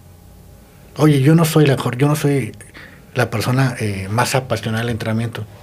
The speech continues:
Va a haber uno en tu equipo. Va a haber un trabajador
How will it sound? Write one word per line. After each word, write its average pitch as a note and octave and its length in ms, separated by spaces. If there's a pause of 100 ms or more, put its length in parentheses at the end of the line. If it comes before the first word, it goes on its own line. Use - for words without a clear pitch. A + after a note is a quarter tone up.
(920)
Va - 60
a - 40
haber C#3 120
uno C#3+ 240 (380)
en G#2+ 80
tu F#2+ 100
equipo. - 300 (1300)
Va B2 40
a - 20
haber E3 120
un F#3 120
trabajador D#3 640